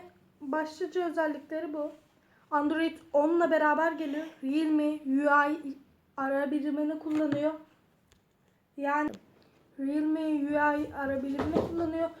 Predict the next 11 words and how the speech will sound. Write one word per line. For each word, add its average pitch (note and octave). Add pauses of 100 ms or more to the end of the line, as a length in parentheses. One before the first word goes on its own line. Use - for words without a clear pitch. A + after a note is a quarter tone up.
(180)
Üç D#4+
buçuk -
milimetre D4+
jack C#4
girişi E4+
var. F#4
Görüntülü C#4
konuşma C#4
uygulamayla C4+
var. F#4+
<laughs> -